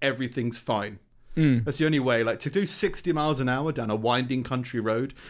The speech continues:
Speaker 1: you have to just believe
Speaker 2: Well, that's fucking
Speaker 1: that round the
Speaker 2: stupid.
Speaker 1: corner,
Speaker 2: Yeah.
Speaker 1: it's fine.
Speaker 2: Yeah,
Speaker 1: And
Speaker 2: exactly.
Speaker 1: it's like,
Speaker 2: That's, that's dumb.
Speaker 1: 'cause if you hesitate or if you go slow, then the car behind you,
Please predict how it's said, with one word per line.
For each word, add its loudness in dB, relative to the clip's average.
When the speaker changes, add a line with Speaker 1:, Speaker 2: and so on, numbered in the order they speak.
Speaker 1:
you 0
have 0
to -4
just -2
believe 2
Speaker 2:
Well, 2
that's 4
fucking 2
Speaker 1:
that 2
round 4
the 0
Speaker 2:
stupid. 0
Speaker 1:
corner, 0
Speaker 2:
Yeah. 4
Speaker 1:
it's 4
fine. 0
Speaker 2:
Yeah, 6
Speaker 1:
And 2
Speaker 2:
exactly. 8
Speaker 1:
it's 4
like, 6
Speaker 2:
That's, 2
that's 2
dumb. 4
Speaker 1:
'cause -2
if 0
you 2
hesitate 0
or 2
if -4
you 2
go 2
slow, 2
then -2
the -2
car 2
behind 0
you, 0